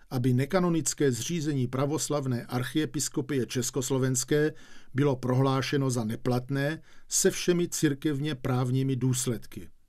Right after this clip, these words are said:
Hlavně mnoho podráždění vyvolal článek v dvacátém osmém říjnu číslo dvě stě osmdesát osm roku tisíc devět set dvacet čtyři,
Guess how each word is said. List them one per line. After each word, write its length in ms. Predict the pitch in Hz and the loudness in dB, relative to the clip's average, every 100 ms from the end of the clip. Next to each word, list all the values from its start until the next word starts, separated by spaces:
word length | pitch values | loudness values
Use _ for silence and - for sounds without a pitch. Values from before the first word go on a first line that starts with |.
| _ - - - - - - - | _ -20 -20 -20 -20 -20 -18 -2
Hlavně 360 | 123 165 143 | 0 2 2
mnoho 260 | 123 123 123 | 2 0 -2
podráždění 720 | 123 120 131 131 123 139 135 | -2 0 0 0 0 0 2
vyvolal 420 | 123 127 135 127 117 | 0 2 2 0 -2
článek 640 | - 120 127 131 127 - - - | -2 -2 0 0 -2 -6 -18 -12
v 100 | 113 | -8
dvacátém 720 | 117 113 - 135 123 127 120 - | -6 -4 -2 0 0 0 -2 -2
osmém 480 | 123 127 127 123 | -4 0 2 2
říjnu 480 | 120 131 170 160 127 - - - | 0 0 2 2 0 -2 -16 -12
číslo 480 | - 135 127 - 123 | -6 -4 -4 -2 -2
dvě 180 | 113 120 | 0 -2
stě 180 | - | -2
osmdesát 640 | 120 - 123 120 120 127 117 - | -4 -2 -2 0 0 -2 -4 -4
osm 420 | 131 - 139 127 | -4 0 2 2
roku 260 | 123 123 | 0 -2
tisíc 360 | 123 123 - 120 | -4 -4 -4 0
devět 280 | 123 120 120 | 2 2 0
set 100 | 127 | -2
dvacet 320 | 120 123 139 | -2 -2 -4
čtyři, 440 | - 165 139 123 | 0 2 4 0